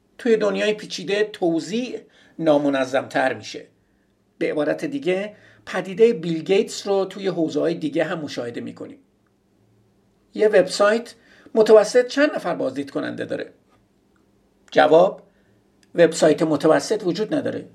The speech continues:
چندین سایت مثل نیویورک تایمز، فیسبوک یا گوگل اکثر بازدیدا رو به خودشون اختصاص می‌دن و در مقایسه صفحات بیشماری بازدید کننده های کمی دارن. توی چنین مواردی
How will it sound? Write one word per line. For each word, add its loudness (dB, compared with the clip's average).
چندین 2
سایت 4
مثل 0
نیویورک 0
تایمز، -6
فیسبوک -6
یا 0
گوگل -2
اکثر 0
بازدیدا 0
رو 4
به 0
خودشون -4
اختصاص -12
می‌دن -18
و -8
در 0
مقایسه -4
صفحات -6
بیشماری -4
بازدید 0
کننده -6
های -2
کمی -6
دارن. -12
توی -2
چنین 0
مواردی 0